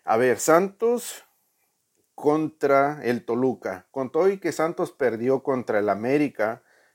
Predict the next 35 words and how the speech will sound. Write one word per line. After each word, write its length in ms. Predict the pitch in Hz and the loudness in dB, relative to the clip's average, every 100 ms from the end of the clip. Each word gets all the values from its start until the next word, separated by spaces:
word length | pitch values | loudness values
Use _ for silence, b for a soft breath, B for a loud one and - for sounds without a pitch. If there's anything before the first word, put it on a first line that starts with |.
| _ | _
eh, 320 | 101 104 104 | -6 -2 0
dos 220 | 104 113 | 0 0
goles 420 | 107 127 131 123 110 | 4 4 6 2 0
a 60 | |
uno, 520 | 104 139 160 160 175 - | 0 2 2 0 -2 -4
Santos 360 | - 190 233 | -4 -2 -2
no 120 | 160 175 | -2 0
se 120 | 143 | 2
vio 200 | 135 127 | 2 2
mal, 340 | 120 139 101 | 4 4 2
yo 140 | 110 139 | 0 2
lo 120 | 139 | 2
dije 580 | 131 135 131 120 104 104 | 0 -4 -2 0 0 -2
en 100 | 104 | -6
su 120 | 113 | -10
momento. 680 | 107 104 127 139 - 104 104 b b b b - | -8 -2 -2 -2 -4 -8 -10 b b b b -14
Eh, 420 | 107 107 107 101 | -6 0 0 -2
tiene 240 | - 131 139 | -2 0 4
dos 180 | 131 135 | 4 4
muchachos 520 | 131 - 120 135 107 | 0 -4 -4 -6 -4
jóvenes 720 | 123 139 143 120 110 104 - | 2 4 2 0 -4 -8 -4
ahí 420 | 101 101 110 117 | -4 -2 -4 -6
por 220 | 107 107 | -6 -6
el 100 | 104 | -2
lado 180 | 104 107 | 0 2
izquierdo, 640 | 107 98 - 120 120 135 110 | 0 -6 -6 -2 2 0 0
como 240 | 110 104 | -6 -4
lo 120 | 98 | -2
es 140 | 110 110 | 0 -2
Omar 340 | 101 104 104 | -6 -6 -4
Campos, 440 | 110 117 123 143 | -4 -6 -4 -6
un 380 | 120 123 127 117 | -4 -6 -4 -6
muchacho 560 | 113 101 117 113 127 - | -6 -4 -4 -2 -6 -6
que 280 | 107 101 95 | -8 -4 0
a, 160 | 104 | -2